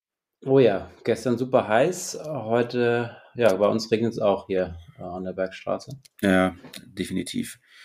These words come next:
Speaker 1: Wird auch Zeit.
Speaker 2: Ja,
Speaker 1: Ist
Speaker 2: wird
Speaker 1: ja auch
Speaker 2: Zeit.
Speaker 1: super trocken-,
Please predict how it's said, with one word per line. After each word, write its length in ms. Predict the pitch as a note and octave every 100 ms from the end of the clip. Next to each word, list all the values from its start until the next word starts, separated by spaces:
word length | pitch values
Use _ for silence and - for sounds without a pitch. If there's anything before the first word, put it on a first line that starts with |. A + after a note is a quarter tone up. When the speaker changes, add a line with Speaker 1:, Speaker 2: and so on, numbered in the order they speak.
| - - -
Speaker 1:
Wird 200 | C3+ C#3+
auch 140 | C3+
Zeit. 340 | - A2 F#2+ - - - - _ -
Speaker 2:
Ja, 240 | C#3+ B2+
Speaker 1:
Ist 60 | A#2+
Speaker 2:
wird 100 | G#2+
Speaker 1:
ja 120 | A2
auch 20 |
Speaker 2:
Zeit. 160 | G#2 -
Speaker 1:
super 200 | - -
trocken-, 240 | - A2